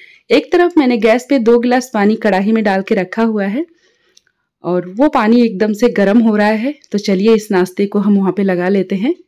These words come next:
ये देखिए, ये नाश्ता अच्छे से हमने इसमें कर दिया है सेट। ये देखिए, आपके पास स्टीमर हो तो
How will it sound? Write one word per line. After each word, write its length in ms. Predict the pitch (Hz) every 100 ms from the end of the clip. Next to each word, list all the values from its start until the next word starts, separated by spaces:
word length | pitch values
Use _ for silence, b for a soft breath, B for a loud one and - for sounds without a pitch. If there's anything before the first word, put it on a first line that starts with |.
| _ _ _ -
ये 200 | 175 190
देखिए, 360 | 175 175 - 175
ये 160 | 196
नाश्ता 340 | 247 262 269 311
अच्छे 220 | 294 311
से 120 | 311
हमने 220 | 302 277
इसमें 220 | 277 285 285
कर 180 | 226 202
दिया 200 | 214 220
है 120 | 240
सेट। 340 | 247 208 220 - _ _ _ _ _ -
ये 100 | 160
देखिए, 440 | 170 165 - 180 175 _ _ _ _ _ _ _ _ _ _ _ _ _ _ _ _ -
आपके 280 | 269 - 427
पास 300 | 392 381 -
स्टीमर 500 | 269 - - 226 262
हो 140 | 269 285
तो 120 | 285